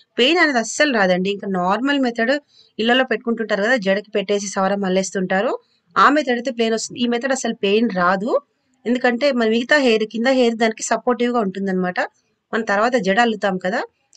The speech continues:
అప్పుడు అది సపోర్టివ్‌గా ఉంటుంది, ఏ మాత్రం కూడా అస్సలు pain అనేది ఉండదు. ఇప్పుడు తనకు వేసాం కదా, తనని కూడా అడిగాము, అసలు సవరం పెట్టిన feeling కూడా లేదండి అని చెప్పారు. అంతకుముందు తను నార్మల్‌గా పెట్టుకున్నారంట. అప్పుడు చాలా pain అనిపించిందంట. "ఈ,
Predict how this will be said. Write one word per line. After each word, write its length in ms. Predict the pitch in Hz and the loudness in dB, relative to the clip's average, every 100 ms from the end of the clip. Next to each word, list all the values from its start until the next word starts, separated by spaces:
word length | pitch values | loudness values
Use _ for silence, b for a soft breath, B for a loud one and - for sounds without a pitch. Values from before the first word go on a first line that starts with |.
| - | -8
అప్పుడు 160 | - 247 | -2 0
అది 80 | - | 0
సపోర్టివ్‌గా 460 | - 214 226 233 233 | -2 0 0 2 0
ఉంటుంది, 340 | 226 233 240 370 - b b - | 0 -2 -2 -2 -6 b b -2
ఏ 100 | 226 240 | 0 2
మాత్రం 280 | 226 220 226 220 | 0 -2 -2 0
కూడా 140 | 269 330 294 220 | 0 0 0 -2
అస్సలు 240 | - 233 220 | -2 -4 0
pain 160 | 220 | 0
అనేది 180 | 220 214 | 0 -2
ఉండదు. 160 | 208 214 | -2 -4
ఇప్పుడు 140 | 240 233 | -4 -2
తనకు 180 | 214 202 202 | -2 0 0
వేసాం 220 | 208 240 | 0 0
కదా, 100 | 220 240 | 0 -2
తనని 220 | 208 202 220 | -2 -2 0
కూడా 100 | 233 202 | 0 0
అడిగాము, 340 | 202 208 247 - B B B | 0 -2 -2 -8 B B B
అసలు 160 | - 233 | -4 -2
సవరం 220 | 208 202 220 | 0 0 0
పెట్టిన 180 | 214 226 220 | -2 -4 -2
feeling 260 | 208 214 214 | -2 0 0
కూడా 100 | 214 196 | 0 2
లేదండి 300 | 196 190 208 | 0 0 -2
అని 100 | 202 | -2
చెప్పారు. 320 | 190 - 202 320 - _ _ - | -6 -2 -2 -4 -8 _ _ -6
అంతకుముందు 400 | 196 208 226 226 | -4 -2 -2 -2
తను 120 | 208 | 0
నార్మల్‌గా 380 | 190 190 220 233 | 0 0 0 -2
పెట్టుకున్నారంట. 580 | 185 - 190 190 190 220 | -4 -6 -2 -2 -2 -4
అప్పుడు 200 | - 196 | -6 -2
చాలా 260 | 185 190 | 0 0
pain 260 | 202 196 190 | -2 -2 -2
అనిపించిందంట. 560 | 190 185 165 185 185 190 | -2 -6 -8 -4 -4 -4
"ఈ, 140 | 202 | -6